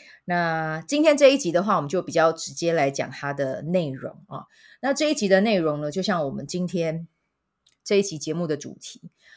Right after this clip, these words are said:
如何在三年内，哦，成为百万富翁。那这个百万富翁呢，是美金啊。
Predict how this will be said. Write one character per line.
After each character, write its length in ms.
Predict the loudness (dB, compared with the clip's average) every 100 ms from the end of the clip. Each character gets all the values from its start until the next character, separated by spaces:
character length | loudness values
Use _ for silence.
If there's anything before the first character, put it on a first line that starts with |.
| -20 _
如 120 | 2 4
何 120 | 6
在 160 | 6
三 400 | 4 4 4 4
年 240 | 2 0 0
内， 280 | -2 -2 -8
哦， 160 | -12 -8
成 280 | -6 -2 2
为 340 | 2 2 -6 _ _
百 140 | -2 2
万 340 | 2 2 -2
富 200 | -8 -6
翁。 320 | -4 -4 -8 _ _
那 100 | -2
这 140 | 0 2
个 60 |
百 120 | 2 2
万 220 | 2 0
富 140 | -2
翁 220 | -2 -2
呢， 320 | -4 -6 -8 -14 _
是 540 | -10 -6 -4 -4 -6 -14 _
美 180 | -8 -6
金 360 | -2 -2 -4 -6
啊。 200 | -8